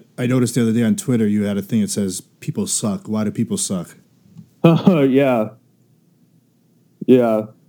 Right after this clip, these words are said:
Speaker 2: Um, you know, I mean, one-on-one, I feel like, uh, most people are good,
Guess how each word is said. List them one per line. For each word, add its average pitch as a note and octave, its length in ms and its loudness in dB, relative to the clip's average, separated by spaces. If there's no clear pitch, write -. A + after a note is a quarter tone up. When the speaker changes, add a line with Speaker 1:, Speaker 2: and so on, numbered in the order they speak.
Speaker 2:
Um, A#2 560 2
you C#3 80 8
know, F3+ 100 6
I E3+ 120 0
mean, D3+ 440 2
one-on-one, D#3+ 960 2
I B2 120 -2
feel C#3 260 2
like, B2+ 340 0
uh, A2+ 220 2
most B2+ 320 2
people C3 320 4
are A2+ 80 4
good, B2+ 480 4